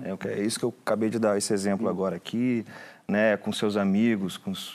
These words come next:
com a sua família, com seus vizinhos, né?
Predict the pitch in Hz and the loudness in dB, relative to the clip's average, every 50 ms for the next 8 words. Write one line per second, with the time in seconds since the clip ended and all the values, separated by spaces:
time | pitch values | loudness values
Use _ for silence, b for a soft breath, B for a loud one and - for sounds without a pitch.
0 | - _ - 92 92 - - - 90 - - 90 90 92 98 104 113 117 107 101 | -14 _ -8 -8 -8 -6 -6 -6 -6 -4 -4 -2 0 0 0 2 0 0 0 -2
1 | 92 - - 87 - - - 90 90 90 90 85 82 87 92 104 113 117 117 110 | -4 -4 -6 -8 -6 -6 -6 -4 -4 -4 -4 -4 -4 -2 -2 0 0 2 2 0
2 | 104 95 90 87 87 90 92 104 113 123 | 0 -2 -4 -6 -6 -4 -4 -4 -4 -6